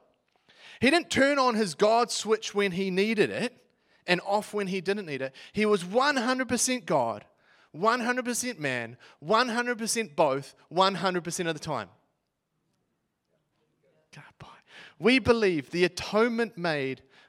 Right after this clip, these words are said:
by our Lord Jesus Christ on the cross for the sins of the world. This was our celebration last week, right? Jesus died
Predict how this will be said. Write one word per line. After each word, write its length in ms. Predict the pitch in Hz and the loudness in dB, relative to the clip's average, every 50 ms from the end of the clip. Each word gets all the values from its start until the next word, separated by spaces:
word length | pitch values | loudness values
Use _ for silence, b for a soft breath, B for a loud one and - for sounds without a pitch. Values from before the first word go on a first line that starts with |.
| b _ | b _
by 200 | 135 156 151 151 | -2 0 2 2
our 140 | 151 143 143 | 2 2 0
Lord 420 | 139 139 151 175 196 208 208 202 | -2 -2 -2 0 0 0 -2 -2
Jesus 320 | - 180 180 175 190 180 | -4 -8 -8 -8 -10 -12
Christ 400 | - - - 131 131 127 - - - | -10 -8 -6 -4 -4 -4 -6 -8 -10
on 180 | 131 131 127 | -10 -10 -10
the 80 | 120 117 | -10 -12
cross 480 | - - - 151 165 170 - - - - _ | -10 -6 -4 -4 -4 -4 -6 -10 -14 -14 _
for 100 | - 127 | -12 -12
the 120 | 117 113 | -10 -8
sins 500 | - - - - 151 151 156 160 147 - - | -8 -8 -6 -6 -6 -8 -10 -10 -12 -12 -12
of 220 | - 123 120 113 - | -10 -10 -10 -10 -12
the 80 | - 127 | -14 -14
world. 420 | 110 104 92 87 90 92 - _ _ _ _ _ _ _ _ _ _ _ _ _ _ _ _ _ b b b b b b b b b b b b b b b b | -12 -12 -14 -14 -14 -16 -20 _ _ _ _ _ _ _ _ _ _ _ _ _ _ _ _ _ b b b b b b b b b b b b b b b b
This 160 | - 160 165 | -2 -2 -2
was 140 | 185 170 143 | -2 -2 -2
our 100 | 151 123 | -4 -4
celebration 560 | - - 135 120 117 107 110 107 104 - 107 | -4 -6 -6 -6 -6 -6 -6 -8 -8 -10 -12
last 320 | 101 92 85 92 95 - - | -14 -14 -16 -16 -16 -16 -16
week, 200 | 98 92 - - | -18 -18 -18 -20
right? 200 | 92 92 95 - _ _ _ | -20 -20 -20 -20 _ _ _
Jesus 460 | - 131 139 143 151 147 147 147 139 | -8 -4 -4 -4 -4 -6 -8 -12 -12
died 560 | - - 120 117 117 113 110 107 107 107 110 | -10 -8 -6 -6 -6 -6 -8 -8 -10 -12 -14